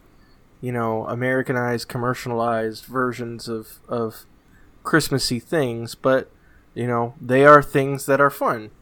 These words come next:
and that are enjoyable and things that I always look forward to at Christmas. So, um, I may go ahead and do that. I've looked at, uh,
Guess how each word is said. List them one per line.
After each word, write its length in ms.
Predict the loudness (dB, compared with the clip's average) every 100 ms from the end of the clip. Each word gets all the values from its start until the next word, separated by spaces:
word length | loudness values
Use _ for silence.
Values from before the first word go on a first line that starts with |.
| -14
and 320 | -12 -8 -6
that 120 | -2
are 300 | 0 0 -2 -6 _ _ _ _ _
enjoyable 720 | -8 0 4 4 4 0 -4 -10 -14
and 180 | -12
things 300 | -8 -8 -8 -6
that 140 | -2
I 120 | 0
always 420 | 0 0 -2 -4
look 120 | -12 -6
forward 300 | -4 -2 -4
to 120 | -6
at 100 | -10
Christmas. 540 | -12 -18 -16 -16 -18 -20 _ _ _ -20 -16
So, 560 | -8 -4 -4 -6 -8 -14 _ _ _ _ -8
um, 420 | -4 -4 -6 -12 -20 -20 _ _ _ _ -8
I 120 | -2
may 160 | 0 2
go 140 | 4
ahead 240 | 4 2 0
and 100 | -2
do 160 | -2
that. 480 | 0 0 -2 -4 -16 _ _
I've 160 | -8 -4
looked 340 | -2 -2 0
at, 320 | 2 4 2 -2 -16 _ _ _ _ -20 _ _ -12
uh, 420 | -6 -2 -2 -2